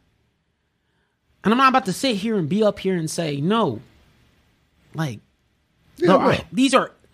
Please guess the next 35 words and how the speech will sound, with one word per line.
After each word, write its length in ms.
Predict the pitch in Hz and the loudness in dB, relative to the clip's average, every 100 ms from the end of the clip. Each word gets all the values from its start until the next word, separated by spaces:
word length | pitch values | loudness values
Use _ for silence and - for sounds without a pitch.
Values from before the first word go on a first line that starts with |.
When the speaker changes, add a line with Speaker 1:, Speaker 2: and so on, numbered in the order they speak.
| _ _ | _ _
Speaker 1:
this 220 | 294 339 | 2 2
is 120 | 233 - | 0 -2
a 60 | - | -2
primarily 880 | - 311 339 302 320 302 294 277 247 | 0 2 2 2 0 0 0 -2 -4
Hispanic 1040 | 220 - - - - 294 302 285 269 - _ | -4 -4 -8 -10 0 2 2 0 -4 -6 _
school 440 | - - 269 285 247 | -8 -6 0 0 2
district. 640 | 196 160 - - - - | 0 0 -6 -10 -12 -6
Speaker 2:
Yes. 320 | 185 254 - | -2 -2 0
Speaker 1:
Region. 720 | 160 269 311 220 247 220 139 107 _ | 4 6 6 4 2 2 0 -10 _
Speaker 2:
Oh, 100 | - 180 | 0 0
yeah. 260 | 233 196 - _ _ _ _ _ _ _ _ _ _ _ _ _ _ _ _ _ _ _ _ _ | 0 -2 -4 _ _ _ _ _ _ _ _ _ _ _ _ _ _ _ _ _ _ _ _ _
Speaker 1:
I'm 160 | - 269 | -4 0
not 120 | 247 | 0
about 180 | 165 127 | -2 -6
to 60 | 95 | -8
sit 180 | - | -8
here 200 | 85 98 | -6 -6
and 120 | 95 110 | -8 -8
keep 180 | 117 | -12
quiet 300 | - 92 92 | -6 -4 -4
about 320 | 90 98 - - | -8 -10 -14 -18
that. 240 | - - - _ _ _ _ _ _ - - - | -20 -20 -20 _ _ _ _ _ _ -20 -20 -4
But, 200 | 170 170 | 0 2
um, 360 | 165 160 135 143 | 2 2 -2 -2
we're 120 | 262 | 2
gonna 120 | 285 | 2
touch 160 | 254 220 | 2 2
a 40 | |
little 160 | 202 180 | 2 2
bit 120 | 170 | 0
more 180 | 160 156 | -2 -2
on 120 | 151 | -6
this 140 | 147 | -6
on 120 | 151 127 | -8 -6
Thursday. 580 | 120 120 117 113 107 | -6 -6 -8 -8 -8